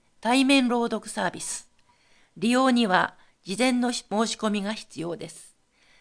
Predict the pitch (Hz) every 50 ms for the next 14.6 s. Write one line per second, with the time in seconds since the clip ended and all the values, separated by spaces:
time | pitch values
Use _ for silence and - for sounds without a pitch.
0 | _ _ _ - - 226 226 226 226 - - - 196 165 160 151 - - _ _
1 | _ _ _ - 170 202 233 247 247 - 269 240 247 240 247 233 - - - 226
2 | 220 214 220 208 196 196 180 - 135 151 - - _ _ _ _ _ _ - 208
3 | 214 226 240 - 269 262 254 233 - 233 240 233 226 226 220 220 214 220 - 208
4 | - - 180 185 185 180 165 160 - - _ _ _ _ _ _ - 190 214 214
5 | 214 208 190 190 - - 160 - 151 - 151 160 165 160 - 156 151 156 - _
6 | _ _ _ _ _ _ _ _ _ _ _ _ _ _ _ _ _ _ _ _
7 | _ _ 175 202 220 240 262 269 269 262 262 - 254 - 247 233 240 233 233 -
8 | 202 214 185 - - - - - - - _ _ _ _ _ _ _ - - 262
9 | 262 254 233 226 226 220 - - - 175 180 175 - 160 165 170 175 175 170 160
10 | 123 - - - - - - 196 190 180 208 208 - - - 170 151 - - -
11 | - _ _ _ _ _ _ _ _ _ _ _ _ _ _ _ _ - 247 277
12 | 277 269 262 254 - 240 240 233 233 220 - 185 165 156 - - _ _ _ _
13 | _ _ 180 196 214 - 247 233 220 175 - - - 269 262 247 - 247 233 -
14 | 226 - - - - 139 - 160 165 - -